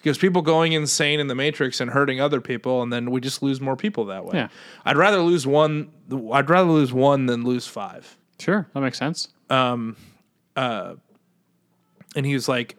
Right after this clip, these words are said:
Speaker 1: he's like, "So I can, I can stop this from happening, or, or, uh, I can let this happen,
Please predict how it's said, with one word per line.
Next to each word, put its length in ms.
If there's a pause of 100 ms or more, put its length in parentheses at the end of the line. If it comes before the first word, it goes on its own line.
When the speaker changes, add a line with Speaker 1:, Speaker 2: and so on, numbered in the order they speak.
Speaker 1:
he's 280
like, 160
"So 400
I 100
can, 240 (220)
I 100
can 160
stop 320
this 160
from 160
happening, 560 (1000)
or, 600 (1160)
or, 640 (1600)
uh, 300
I 120
can 180
let 260
this 220
happen, 520